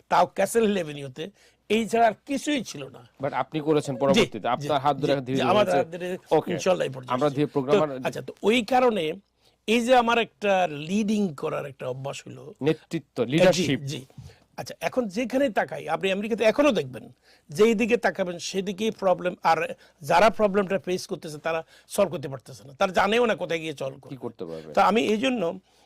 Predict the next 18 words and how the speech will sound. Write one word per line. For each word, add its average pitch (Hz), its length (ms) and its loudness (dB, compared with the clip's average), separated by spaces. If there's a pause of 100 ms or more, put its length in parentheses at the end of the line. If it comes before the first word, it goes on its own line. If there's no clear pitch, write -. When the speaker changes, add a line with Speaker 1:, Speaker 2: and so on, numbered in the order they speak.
(140)
Speaker 1:
এ, 156 260 -2
দুই 170 240 -6
হাজার 208 260 -4 (100)
আটে 139 420 -4 (400)
I 160 120 0
was 160 120 0
the 151 160 -8
only 214 360 0
Bangladeshi, 156 640 -2
only 185 340 -4
South 175 340 -4
Asian - 440 -8 (320)
who 175 160 0
got - 40 -6 (100)
elected 170 540 -4 (440)
as 170 120 2 (100)
the 151 140 -10 (100)
Obama 170 600 0